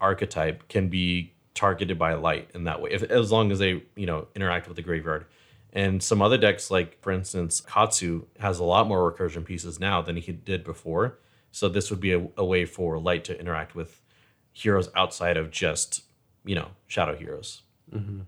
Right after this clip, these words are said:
Speaker 1: And then the last and probably the most broken, which I really hope they do for Boltyn at least, is being able to play cards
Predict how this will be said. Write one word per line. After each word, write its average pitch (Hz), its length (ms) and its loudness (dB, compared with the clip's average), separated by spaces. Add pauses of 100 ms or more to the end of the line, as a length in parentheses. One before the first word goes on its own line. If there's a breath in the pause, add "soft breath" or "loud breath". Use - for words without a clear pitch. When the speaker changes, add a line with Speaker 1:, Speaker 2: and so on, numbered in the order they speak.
(120)
Speaker 1:
And 110 160 6
then 107 280 8
the 110 100 6
last 110 380 6
and 101 120 -2
probably 101 460 0
the 92 120 0
most 90 300 0
broken, 107 360 2
which 95 160 -2
I 90 40 4
really 92 240 2
hope 87 180 -4
they 90 80 -2
do 90 180 -2
for - 160 -4
Boltyn 92 360 -2
at 107 100 0
least, 123 280 0
is 87 300 -4
being 104 280 2
able 90 140 -2
to 87 60 -2
play 90 240 -2
cards 90 340 -2